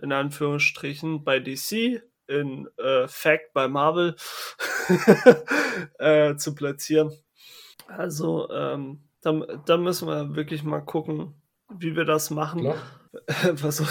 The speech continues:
Speaker 1: diese ganzen Filmreihen angeht. Wir hatten ja auch schon mal überlegt, ob wir Marvel-Filme und ich sag jetzt M-C-U-Filme mit reinnehmen. Aber, ähm,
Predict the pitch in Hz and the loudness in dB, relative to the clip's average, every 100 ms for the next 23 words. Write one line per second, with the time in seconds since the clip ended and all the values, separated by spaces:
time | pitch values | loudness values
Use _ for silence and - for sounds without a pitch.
0 | - - 170 139 135 143 139 135 139 139 | 2 4 2 2 -4 -4 -4 -6 -8 -10
1 | - - - _ - - 160 156 147 147 | -14 -20 -20 _ -14 0 4 4 2 4
2 | 147 147 - 160 156 156 156 - - _ | 2 2 -2 -2 0 -2 -4 -14 -20 _
3 | _ _ _ - 151 170 175 214 180 160 | _ _ _ -8 2 4 6 2 0 0
4 | 185 - 180 175 151 156 156 160 160 - | 0 0 0 2 4 4 4 2 0 -6
5 | 151 165 156 147 139 151 170 - 170 165 | -4 0 2 2 0 0 0 -2 -2 -2
6 | 165 165 180 - _ _ _ _ _ _ | -2 -4 -6 -10 _ _ _ _ _ _
7 | - _ - 156 156 151 - 151 151 160 | -20 _ 0 2 2 0 2 2 2 -2
8 | 151 - 151 160 - 151 139 175 196 - | -2 -4 -2 -2 -4 -6 -4 -4 -4 -4
9 | 143 135 139 165 _ - 143 135 131 131 | -4 -2 -4 -6 _ -10 -8 -4 -4 -4
10 | 139 139 147 185 _ _ _ _ _ _ | -4 -4 -4 -6 _ _ _ _ _ _
11 | - 143 156 170 190 180 - _ 127 147 | 0 4 4 4 2 -2 -8 _ -2 0
12 | 139 139 135 139 | 0 -4 -8 -14